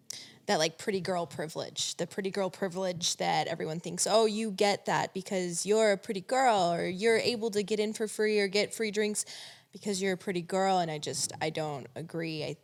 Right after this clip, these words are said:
there are definitely ways to get whatever you want without, um, being attractive.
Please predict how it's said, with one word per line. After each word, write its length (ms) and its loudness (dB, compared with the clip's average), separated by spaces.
there 200 -2
are 60 -4
definitely 500 -2
ways 460 -2
to 180 -2
get 240 0
whatever 240 -4
you 140 -4
want 240 -6
without, 720 -2
um, 380 -4
being 240 -2
attractive. 580 -2